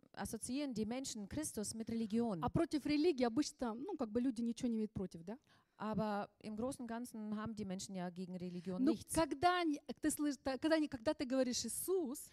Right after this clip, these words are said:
Speaker 1: Aber wenn du Jesus sp-, äh, aussprichst,
Speaker 2: то Иисус ассоциируи-, ассоциируется у них с определенной личностью.
Speaker 1: ähm, assoziieren sie Jesus mit einer bestimmten Persönlichkeit.
Speaker 2: И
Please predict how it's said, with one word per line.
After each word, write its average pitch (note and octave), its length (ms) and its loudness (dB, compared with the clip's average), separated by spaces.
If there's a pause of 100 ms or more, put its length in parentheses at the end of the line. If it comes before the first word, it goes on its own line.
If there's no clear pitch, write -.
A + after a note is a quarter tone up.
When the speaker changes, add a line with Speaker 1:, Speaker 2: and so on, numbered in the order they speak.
(100)
Speaker 1:
Aber A#3 240 2
wenn A3 120 -4
du G3+ 80 -2
Jesus A#3+ 640 -2
sp-, - 160 -8
äh, F#3 220 -2
aussprichst, G#3 600 -2
Speaker 2:
то D4 220 2 (140)
Иисус C#4+ 920 6
ассоциируи-, C#4+ 680 0
ассоциируется C#4+ 840 -2
у C4 60 2
них C4+ 120 2
с - 80 -4
определенной C4+ 600 4
личностью. A#3 920 -2 (200)
Speaker 1:
ähm, A3+ 340 0
assoziieren B3+ 580 -2
sie G#3 140 2
Jesus C4+ 400 -2
mit A#3+ 120 -6
einer G#3+ 200 -6
bestimmten B3+ 500 -6
Persönlichkeit. G3+ 760 -2 (140)
Speaker 2:
И C#4 200 2